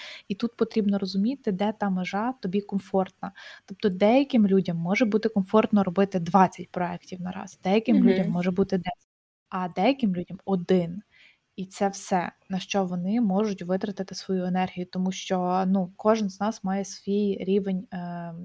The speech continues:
Speaker 1: фокусу і свій рівень уваги. Тому я говорю про те, що як сфокусуватися, потрібно все-таки пропрацювати над пріоритетами. Насправді це, як би це не було боляче,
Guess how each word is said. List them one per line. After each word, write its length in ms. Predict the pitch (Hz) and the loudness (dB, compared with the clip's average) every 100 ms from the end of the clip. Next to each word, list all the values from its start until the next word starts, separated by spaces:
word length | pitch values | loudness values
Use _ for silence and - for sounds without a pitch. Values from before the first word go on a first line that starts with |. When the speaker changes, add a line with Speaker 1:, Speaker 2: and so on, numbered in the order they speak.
| - | -18
Speaker 1:
фокусу 420 | - 226 220 247 202 | -8 -8 -6 -6 -6
і 40 | |
свій 180 | - 202 | -2 0
рівень 240 | 202 196 196 | 2 0 -4
уваги. 340 | 180 165 156 - _ _ _ _ | -6 -6 -8 -18 _ _ _ _
Тому 180 | 214 247 | -4 -2
я 140 | 247 | 0
говорю 340 | 233 220 220 220 | 0 0 0 0
про 140 | - | -6
те, 200 | - 240 | -4 -4
що 160 | - 208 | -2 -2
як 560 | 220 226 226 - - - | 0 0 0 -4 -12 -10
сфокусуватися, 1040 | - 208 - 214 214 254 403 392 - 226 | -10 -10 -10 -8 -4 -2 -2 -2 -2 -2
потрібно 540 | 226 - 240 302 330 | -4 -6 -6 -6 -10
все-таки 380 | - 240 - 277 | -8 -8 -8 -8
пропрацювати 800 | - 233 - 233 - 208 226 262 | -6 -8 -10 -12 -8 -6 -4 -2
над 160 | 220 220 | -4 -4
пріоритетами. 880 | - 262 262 247 180 180 240 233 202 | 0 4 4 2 -4 -6 -4 -6 -4
Насправді 600 | 190 190 - 202 196 190 | -6 -10 -6 -4 -2 -2
це, 380 | 190 - 202 202 | -2 -2 -2 0
як 160 | 196 196 | 0 -2
би 100 | 196 | -4
це 160 | - 208 | -2 0
не 80 | |
було 320 | 190 196 196 190 | 2 4 6 4
боляче, 640 | 175 185 214 233 - | 4 2 2 -2 -4